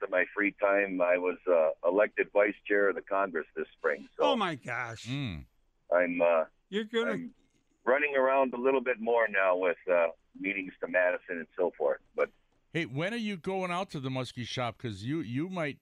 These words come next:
Speaker 3: I, I think I'd like, since, uh, since you're retiring or, or retired now, I think I'll have to give you, as a congratulatory gift, one of my specially made handcrafted spinner baits.
Speaker 1: I could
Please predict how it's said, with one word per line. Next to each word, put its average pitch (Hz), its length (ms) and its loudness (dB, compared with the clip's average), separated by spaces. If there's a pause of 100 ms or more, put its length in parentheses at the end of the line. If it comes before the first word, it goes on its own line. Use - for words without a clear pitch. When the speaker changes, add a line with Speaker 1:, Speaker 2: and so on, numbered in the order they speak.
Speaker 3:
I, 131 240 -4
I 127 100 -2
think 165 220 -8
I'd 139 160 -4
like, 131 240 -6
since, 131 320 -10
uh, 110 240 -4 (800)
since 127 280 -6
you're 123 120 -4
retiring 156 760 -6
or, 98 200 -8
or 98 160 -2
retired 95 580 -6
now, 85 320 -6 (420)
I 117 120 -4
think 151 280 -8
I'll 139 140 -4
have 135 240 -4
to 120 100 -6
give 131 380 -6
you, 107 360 -4 (180)
as 95 240 -6
a 98 80 -8
congratulatory 110 1200 -6
gift, 92 640 -8
one 104 200 -6
of 104 60 -6
my 95 280 -6
specially 101 600 -6
made 101 440 -6 (360)
handcrafted 117 960 -6
spinner 214 360 -6
baits. - 500 -8 (760)
Speaker 1:
I 117 180 4
could 117 200 -4